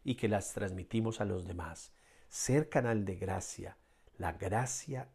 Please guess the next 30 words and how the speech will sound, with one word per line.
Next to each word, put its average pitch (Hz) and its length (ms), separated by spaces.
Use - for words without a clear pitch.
lo 95 220
es - 220
todo 175 220
en 104 160
Dios 98 460
y 113 140
lo 101 140
es - 200
todo 113 220
en 117 80
el 110 140
hombre 104 320
que - 120
la 92 120
recibe 139 540
para 101 220
vivir 92 380
según 95 360
Dios, 95 480
con 123 280
la 107 100
sabiduría 101 840
que 101 140
nos 95 160
viene 90 300
solo 90 320
de 80 260
Él. - 120
Así 101 320
que 101 440